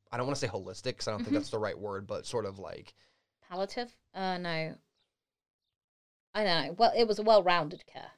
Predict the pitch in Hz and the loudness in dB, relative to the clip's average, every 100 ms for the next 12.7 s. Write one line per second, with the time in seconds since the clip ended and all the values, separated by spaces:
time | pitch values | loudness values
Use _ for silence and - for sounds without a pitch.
0 | 165 214 143 82 101 127 180 147 107 143 | 0 6 6 6 -2 -2 0 2 2 -2
1 | 95 65 80 90 - - 110 107 101 90 | -4 -10 -14 -16 -16 -10 -8 -8 -10 -14
2 | _ _ - - - - 113 - 110 98 | _ _ -10 -6 -4 0 0 0 -4 -4
3 | 101 104 98 95 95 90 95 - 82 - | -8 -10 -10 -10 -8 -8 -10 -10 -10 -8
4 | - - _ _ _ _ _ - - _ | -10 -14 _ _ _ _ _ -20 -20 _
5 | _ _ _ _ - 147 147 143 - _ | _ _ _ _ 4 6 6 4 -2 _
6 | _ _ _ _ 147 156 180 180 175 170 | _ _ _ _ -6 -2 0 6 6 6
7 | 143 135 120 _ 123 113 113 113 - 147 | 6 6 2 _ -6 -4 -4 -4 -2 -2
8 | 151 147 143 _ _ 214 - 107 107 104 | -2 -4 -8 _ _ 0 0 -2 -4 -8
9 | 113 - 117 113 110 120 110 113 110 107 | -12 -20 -20 -10 -4 -2 -2 -2 0 -2
10 | 113 131 196 - - - 107 107 - 117 | -2 -4 -4 -6 -10 -10 -8 -6 -6 -6
11 | 110 117 - 110 110 113 139 151 - 107 | -4 -6 -4 0 0 0 -2 -2 -6 -8
12 | 104 - 98 117 117 - | -8 -8 -6 0 0 -2